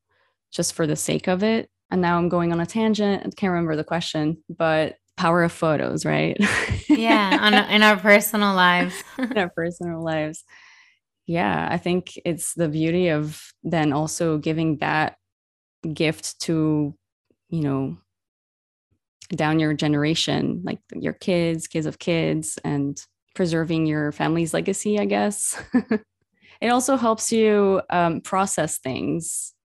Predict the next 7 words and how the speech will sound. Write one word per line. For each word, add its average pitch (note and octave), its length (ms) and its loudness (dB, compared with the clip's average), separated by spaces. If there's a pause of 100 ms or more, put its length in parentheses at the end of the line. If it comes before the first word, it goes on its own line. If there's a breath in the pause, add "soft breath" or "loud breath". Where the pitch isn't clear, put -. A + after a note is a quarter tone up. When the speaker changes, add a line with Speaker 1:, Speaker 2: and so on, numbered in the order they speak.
(120)
Speaker 1:
and E3+ 100 -2
anal-, E3 480 0
analyze F#3+ 480 0
things, F3+ 560 0
look E3+ 140 -2
at E3 120 -6
patterns, E3 920 0